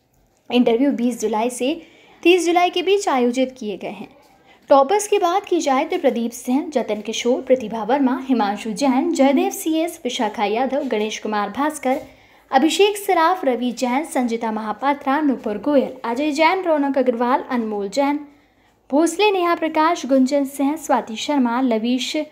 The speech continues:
ओडिया, श्रेष्ठा अनुपम और नेहा बनर्जी ये टॉपर रहे हैं। आप देख रहे हैं घमासान डॉट कॉम।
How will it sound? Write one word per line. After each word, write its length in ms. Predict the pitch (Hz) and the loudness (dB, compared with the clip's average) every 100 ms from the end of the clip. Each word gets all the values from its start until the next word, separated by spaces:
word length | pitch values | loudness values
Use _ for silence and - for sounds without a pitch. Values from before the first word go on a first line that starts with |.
| _ _ _ _ - | _ _ _ _ -4
ओडिया, 440 | 311 330 247 190 - - - _ | 0 2 2 -2 -8 -20 -20 _
श्रेष्ठा 480 | - 330 330 - 392 | -2 0 0 2 2
अनुपम 440 | 392 339 302 349 | 4 2 0 0
और 80 | 370 | 2
नेहा 340 | 269 240 240 277 | 2 2 0 0
बनर्जी 500 | 220 220 240 233 208 214 - _ - 240 | -2 -2 -4 -6 -14 -14 -20 _ -14 -6
ये 100 | 320 339 | -4 -2
टॉपर 320 | 262 202 214 185 | -2 -2 -2 -4
रहे 220 | 185 214 | -4 -6
हैं। 200 | 202 - - _ _ - - | -8 -12 -18 _ _ -8 0
आप 180 | 247 214 | 2 2
देख 320 | 294 370 - | 2 0 0
रहे 200 | 392 392 | 0 0
हैं 200 | 403 440 | -2 -2
घमासान 560 | 226 226 220 - 285 196 | -2 0 0 0 -2 0
डॉट 240 | 165 - | -4 -4
कॉम। 220 | 220 156 | -4 -6